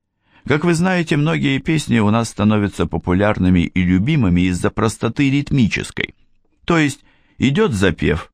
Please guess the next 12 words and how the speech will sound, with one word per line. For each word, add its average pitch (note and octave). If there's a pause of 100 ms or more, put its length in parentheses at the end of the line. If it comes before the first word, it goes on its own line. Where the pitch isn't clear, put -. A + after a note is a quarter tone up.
например, F#2+
четыре D2+
строчки, - (360)
потом F#3
припев, G#2 (100)
например, G2
восемь F2
строчек. - (680)
Ну E3+
вот, F#2 (340)
для D#3
упрощения – A#2+